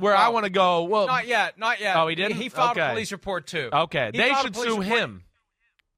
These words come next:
Speaker 2: In my opinion,
Speaker 1: Yeah.
Speaker 2: he filed a police report to advance a publicity stunt, to
Speaker 1: Okay.
Speaker 2: get more publicity
Speaker 1: Gotcha.
Speaker 2: for his cause.
Speaker 1: Okay.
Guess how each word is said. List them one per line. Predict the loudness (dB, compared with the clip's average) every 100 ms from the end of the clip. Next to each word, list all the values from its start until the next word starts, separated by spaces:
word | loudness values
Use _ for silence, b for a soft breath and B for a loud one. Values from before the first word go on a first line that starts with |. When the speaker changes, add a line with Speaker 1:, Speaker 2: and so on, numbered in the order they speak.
| -20 _ -10
Speaker 2:
In | -8 -4
my | -2 -2
opinion, | -4 -8 -8 -6
Speaker 1:
Yeah. | -2 -2 -4
Speaker 2:
he | -12 -8
filed | -4 -4 -4
a |
police | -10 -12 -12
report | -12 -12 -10
to | -14
advance | -8 -6 -6 -10
a |
publicity | -16 -12 -10 -10 -14
stunt, | -14 -14 -14 -4
to | -2
Speaker 1:
Okay. | -2
Speaker 2:
get | -4
more | -6
publicity | -8 -12 -12 -14 -12
Speaker 1:
Gotcha. | -6 -6 -6
Speaker 2:
for |
his | -10 -12
cause. | -12 -10 -10 -6
Speaker 1:
Okay. | -6 -6 -8